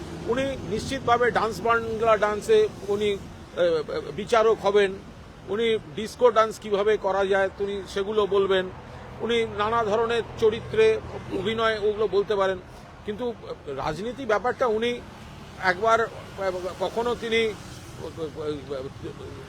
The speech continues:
সিপিএম এর সঙ্গে থাকছিলেন, কখনো তিনি অমুক, কখনো মমতা বন্দ্যোপাধ্যায় আমার বোন, মমতা বন্দ্যোপাধ্যায় ওনাকে রাজ্যসভায় পাঠালো,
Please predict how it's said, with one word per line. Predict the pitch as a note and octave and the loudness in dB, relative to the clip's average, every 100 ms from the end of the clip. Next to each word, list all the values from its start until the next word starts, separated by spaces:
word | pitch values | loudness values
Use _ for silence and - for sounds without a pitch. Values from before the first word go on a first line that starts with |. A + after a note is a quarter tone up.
| - - | -14 -4
সিপিএম | F#3 A#3 A#3 | -4 2 4
এর | A#3 | 4
সঙ্গে | - A3 A#3 A3 | 0 0 0 0
থাকছিলেন, | G#3+ - - A#3+ A#3 A3+ - - - - | -4 -4 -6 4 4 4 -8 -12 -12 -2
কখনো | F#3 E3 A#3 A#3+ A#3 | 0 2 0 -2 -2
তিনি | A3+ A#3 A3 F3 - | -2 0 -2 -4 -2
অমুক, | F#3 A3+ A#3+ - - - - | 0 2 0 -2 -10 -10 2
কখনো | G3 F3+ A#3 A#3 A3+ E3+ C3 | 2 4 2 2 2 -2 -4
মমতা | E3+ G#3 A3 A3+ | 0 0 4 4
বন্দ্যোপাধ্যায় | A3 A3+ A3+ G#3+ A3+ | 4 4 4 6 4
আমার | A3 A3+ | 6 4
বোন, | F3 G#3+ A3+ A3+ - - - | 4 4 4 0 -12 -16 -6
মমতা | D#3 G3+ A3 | -2 0 2
বন্দ্যোপাধ্যায় | A3+ A3 A3+ A3+ G3 A3+ | 2 2 2 2 4 4
ওনাকে | G#3+ G#3+ G3+ A3+ A3 - E3 | 6 2 6 6 4 0 0
রাজ্যসভায় | E3+ G#3 G3+ A3 A3 | 2 2 4 6 6
পাঠালো, | G#3+ G#3+ A3 A3 | 6 4 6 4